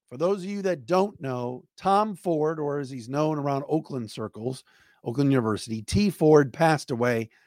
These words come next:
on Friday. This man, a longtime trainer, head athletic trainer, basketball,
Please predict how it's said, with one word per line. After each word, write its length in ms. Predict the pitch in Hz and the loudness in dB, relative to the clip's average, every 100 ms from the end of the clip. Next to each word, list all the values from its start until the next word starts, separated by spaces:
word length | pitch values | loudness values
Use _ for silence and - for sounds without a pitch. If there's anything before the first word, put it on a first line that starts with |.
| _ _ _ | _ _ _
on 220 | 139 135 | 2 2
Friday. 560 | 117 151 139 110 87 80 | 2 2 2 2 -6 -8
This 300 | 101 190 208 | 2 2 2
man, 500 | 190 175 165 165 170 - _ _ _ _ _ _ - | 0 0 0 -2 -6 -12 _ _ _ _ _ _ -4
a 260 | 135 113 | -4 -2
longtime 840 | 104 131 160 185 208 180 170 170 165 | 2 6 6 4 4 4 4 0 -6
trainer, 580 | - - 185 185 185 185 - _ _ _ _ _ _ | -6 2 4 4 2 0 -8 _ _ _ _ _ _
head 180 | 165 185 | 4 6
athletic 380 | 175 165 170 143 | 6 6 2 0
trainer, 420 | 185 170 165 160 | -4 -2 -2 -6
basketball, 1000 | 117 170 185 170 180 - 170 160 160 | -2 0 0 -2 -8 -2 0 2 -2